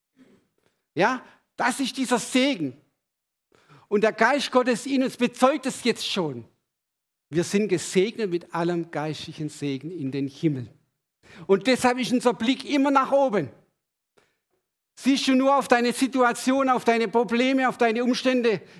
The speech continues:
das Seufzen wird kein Ende haben. Aber wenn wir auf Jesus sehen,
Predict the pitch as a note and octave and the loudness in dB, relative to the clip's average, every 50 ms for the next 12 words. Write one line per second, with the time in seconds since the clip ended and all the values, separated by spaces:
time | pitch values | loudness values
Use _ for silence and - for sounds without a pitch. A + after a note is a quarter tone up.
0 | - _ _ - G3+ G#3 F#3+ - A3 A#3+ C4+ G#3+ - - - A3+ G#3+ A#3+ - - | -20 _ _ 0 0 0 2 2 2 2 2 0 -6 -6 -4 0 0 0 0 2
1 | - G3+ G#3+ A#3 A#3+ B3 A#3+ B3 A#3+ A3 G3 E3 D#3 - - C#3 _ _ _ _ | 2 2 4 2 0 0 -2 0 0 -2 -2 -4 -8 -10 -16 -20 _ _ _ _
2 | _ _ _ _ _ _ _ _ _ _ _ _ _ _ _ _ - - F#3+ E3 | _ _ _ _ _ _ _ _ _ _ _ _ _ _ _ _ -20 -18 -6 0
3 | G#3 A3+ B3 C4 B3+ B3+ C4 C4+ C4+ - - - A#3+ C#4 D4+ D4+ - C#4+ B3+ F#3 | 2 2 2 2 2 2 2 2 0 0 -2 0 2 2 2 2 0 -2 -2 -2
4 | - C4 A3 F#3+ D#3+ A#2+ A2+ A#2 | 0 0 0 0 0 -4 -8 -12